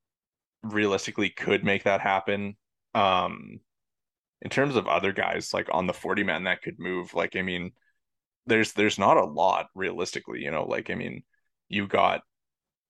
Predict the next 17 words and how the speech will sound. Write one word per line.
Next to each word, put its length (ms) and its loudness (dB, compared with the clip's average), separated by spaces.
like, 160 0
Zach 360 0
Pop 400 4
is 200 0
another 320 0
reliever 420 -4
depth 320 -4
guy 200 2
that 180 -2
they 120 2
have 340 0
that 140 2
we 180 -2
didn't 180 0
even 200 -4
mention. 640 -2
Um, 540 2